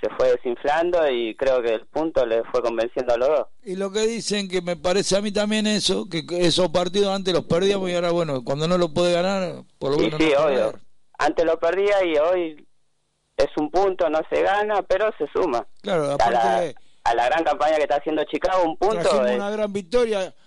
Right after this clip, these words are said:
Speaker 2: porque mu-,
Speaker 1: Por
Speaker 2: todo,
Speaker 1: eso.
Speaker 2: muchos dicen jugó mal allá en, en Santiago del, en, eh, con Santiago
Speaker 1: En,
Speaker 2: del Estero,
Speaker 1: en
Speaker 2: pero,
Speaker 1: Santiago del
Speaker 2: pero la verdad que como
Speaker 1: Nos
Speaker 2: estaba la
Speaker 1: trajimos tres
Speaker 2: cancha
Speaker 1: puntos.
Speaker 2: no se podía ni jugar.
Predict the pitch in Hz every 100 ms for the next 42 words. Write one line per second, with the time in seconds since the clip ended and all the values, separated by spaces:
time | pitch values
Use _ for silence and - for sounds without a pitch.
0 | _ _ _ 175 175 202 226 233 240 262
1 | 240 262 202 226 202 196 175 208 214 202
2 | 170 143 143 - 156 143 147 147 151 147
3 | 147 131 156 165 165 165 185 175 165 165
4 | 160 156 - - - - - _ _ 208
5 | 214 202 196 160 165 147 160 185 180 170
6 | 165 165 160 147 131 156 117 147 113 127
7 | 117 - - - _ _ _ 165 170 160
8 | 160 160 170 220 247 175 160 147 139 -
9 | - _ _ 151 160 - 208 190 - 220
10 | 247 185 185 185 160 151 151 143 160 165
11 | 160 156 147 208 262 147 113